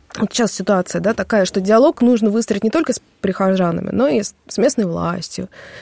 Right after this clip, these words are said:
там, с Домом культуры, со всеми, со всеми структурами, которые так или иначе там, в данной сельской местности выполняют социальную функцию какую-то. Э, диалог этот, э, как правило, происходит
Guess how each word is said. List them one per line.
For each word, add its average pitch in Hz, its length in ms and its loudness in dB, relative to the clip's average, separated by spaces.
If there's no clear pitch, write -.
там, 165 680 2
с 208 580 2
Домом 285 260 8
культуры, 180 1000 2
со - 180 0
всеми, 240 260 4
со 208 120 2
всеми 202 240 2
структурами, 330 640 4
которые 226 580 2
так 214 260 -2
или 196 100 2
иначе 240 280 2
там, 190 120 -4
в 180 60 -2
данной 196 240 4
сельской 180 420 -4
местности 190 580 -2
выполняют 180 600 0
социальную 180 520 -2
функцию 180 460 -6
какую-то. 170 340 -6
Э, 185 200 2
диалог 190 380 4
этот, 208 280 0
э, 180 360 0
как - 180 -8
правило, 214 540 2
происходит 170 680 -4